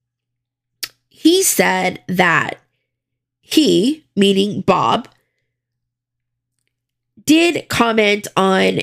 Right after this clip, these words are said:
San Francisco deteriorating,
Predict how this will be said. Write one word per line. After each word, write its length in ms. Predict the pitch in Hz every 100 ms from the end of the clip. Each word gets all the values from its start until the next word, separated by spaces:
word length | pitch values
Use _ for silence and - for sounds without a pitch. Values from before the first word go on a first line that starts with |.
| -
San 300 | - 185 185
Francisco 680 | 190 185 175 175 180 180
deteriorating, 1200 | 180 170 180 - 180 196 247 254 262 277 302 311